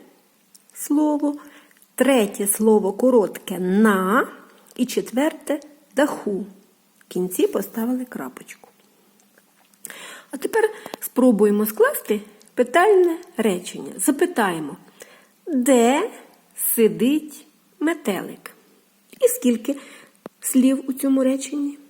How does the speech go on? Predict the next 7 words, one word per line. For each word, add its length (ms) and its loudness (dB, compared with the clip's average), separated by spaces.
Де 480 2
перше 440 -6
слово, 480 -4
друге 440 4
слово 500 -8
сидить, 840 -2
третє 440 -2